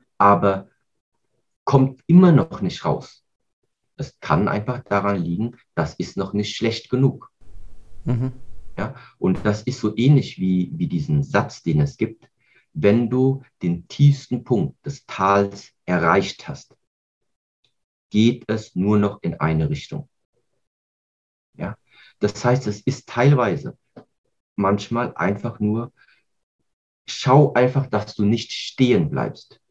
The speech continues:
Speaker 1: Und dieses Auf und Ab, das wird sich automatisch, oder wird, da wird es einen Weg geben. Letztendlich musst du nur entscheiden, ob du die Kraft aufbringen willst, diesen Weg,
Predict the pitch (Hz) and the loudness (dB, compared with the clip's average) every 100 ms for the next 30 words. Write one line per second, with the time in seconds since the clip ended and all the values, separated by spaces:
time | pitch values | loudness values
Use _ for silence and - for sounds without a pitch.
0 | _ _ _ _ _ - 104 104 110 104 | _ _ _ _ _ 0 2 2 -2 0
1 | 104 - _ 110 147 156 - 131 117 - | -2 -4 _ 4 6 4 0 -4 -2 -4
2 | 95 - _ 80 - 104 101 - 95 - | -6 -8 _ -10 -4 -4 -4 -8 -12 0
3 | 107 135 135 127 110 107 - 131 - _ | 2 4 2 -2 0 -2 -6 -12 -14 _
4 | _ _ 85 76 85 139 139 - 87 104 | _ _ -6 -4 2 2 2 -2 -4 4
5 | 135 135 - _ - 98 - - 95 95 | 4 2 -8 _ -8 -8 -10 -6 -4 0
6 | 90 85 95 - _ _ - 90 76 71 | 0 0 0 -4 _ _ 2 2 4 0
7 | - - _ _ 87 - - 92 185 - | -4 -12 _ _ -4 -2 -4 -4 -4 -6
8 | - - - 143 165 160 143 143 - 123 | -6 -6 4 6 8 4 2 0 0 -4
9 | 120 120 127 - _ - - - 113 101 | -4 -6 -10 -12 _ -2 -2 -2 -8 -6
10 | 90 - - 95 - _ _ _ 98 107 | -8 -6 -6 -6 -8 _ _ _ 2 2
11 | - - 90 90 82 92 - - _ _ | 0 -4 0 2 2 0 -4 -18 _ _
12 | 87 82 76 95 110 - | -6 -4 -2 0 -2 -8